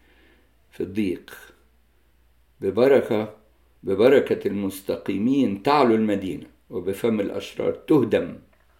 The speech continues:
الساعي بالوشاية يفسي السر، والأمين الروح يكتم الأمر". ماشيين على نفس ال-، المنهج. أمثال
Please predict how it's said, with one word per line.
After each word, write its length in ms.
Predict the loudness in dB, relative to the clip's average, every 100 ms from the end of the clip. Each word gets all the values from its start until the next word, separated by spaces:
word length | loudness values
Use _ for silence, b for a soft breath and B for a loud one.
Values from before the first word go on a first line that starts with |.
| b b b b b b
الساعي 440 | -12 -4 0 2 2
بالوشاية 680 | 0 -2 -4 -4 -2 0 0
يفسي 220 | -2 -12
السر، 600 | -8 2 2 2 -8 -20 b b b b -6
والأمين 680 | -4 -4 -4 -2 0 0 0
الروح 440 | -2 0 -2 -2
يكتم 420 | -6 -6 -8 -8
الأمر". 560 | -8 -10 -14 -14 -18 -20 _ b b b b
ماشيين 640 | -8 -8 -6 0 2 2
على 300 | 0 -4 -2
نفس 640 | -2 -4 -6 -12 -18 -18 -6
ال-، 720 | -4 -2 -2 0 0 0 -2 -10 b b b b -6
المنهج. 600 | -2 0 0 -2 -10 -16 -20 _ -20 _ _ _ _ -12
أمثال 680 | -10 -6 2 4 4 0 -4